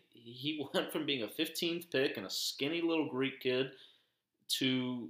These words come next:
the hardest playing guy in the league right now, the, the closest thing the N B A has to, to Kobe in terms of just that killer mindset, that Mamba mentality. He gets it.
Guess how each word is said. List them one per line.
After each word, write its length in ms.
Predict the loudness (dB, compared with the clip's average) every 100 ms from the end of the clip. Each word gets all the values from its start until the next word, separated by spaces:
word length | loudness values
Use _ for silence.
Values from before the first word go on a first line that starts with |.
| -10 _ _ _ _ _
the 120 | -2 0
hardest 480 | 6 6 6 4
playing 420 | 2 4 4 4 4
guy 240 | 6 6
in 80 | 4
the 60 |
league 300 | 2 0 0
right 200 | 2 2
now, 260 | 0 -2 -2
the, 100 | -2
the 160 | -6 -2
closest 580 | 2 4 4 2 2
thing 220 | 4 2 2
the 320 | 0 0 -2
N 100 | 0
B 140 | 2
A 100 | 4
has 400 | 4 4 4 2 0
to, 320 | 2 2 2 -4 -20 _ _ _ _ _ 0
to 200 | 2 4
Kobe 460 | 6 6 6 2
in 100 | 0
terms 300 | -2 -2 -2
of 80 | -2
just 260 | 0 -2 0
that 160 | 0 0 -4 -16 _
killer 420 | -6 0 2 4
mindset, 600 | 4 4 2 0 0 -2 -2
that 200 | -4 0
Mamba 420 | 4 4 4 0
mentality. 720 | 0 0 4 6 6 4 0 -8 _ _ _ _ _ _ _ _ _ _ _ _ _ _ _ _ _ _ _ _ _ _ _ _ _
He 160 | -4
gets 400 | 6 6 6 2
it. 100 | -2